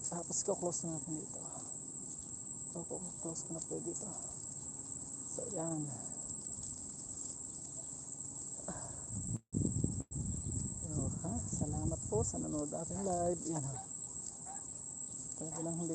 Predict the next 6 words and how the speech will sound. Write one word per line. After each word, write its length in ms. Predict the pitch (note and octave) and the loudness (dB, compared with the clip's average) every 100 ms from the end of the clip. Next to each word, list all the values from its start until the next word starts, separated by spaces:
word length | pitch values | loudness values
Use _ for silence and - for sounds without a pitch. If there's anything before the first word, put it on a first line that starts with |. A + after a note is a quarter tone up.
| - | 2
talo 240 | D#3 D#3 | 4 6
yan 240 | D#3+ D#3+ | 4 4
yung 160 | E3 D#3+ - E3 | 2 0 -2 -4
gitna. 240 | - - - - - - - - - - - - - - - - - | 0 -2 -2 -8 -6 -6 -6 -6 -6 -4 -4 -4 -6 -6 -6 -6 -6
Kasi 240 | D#3 D#3+ | -4 0
nga, 80 | E3 | 0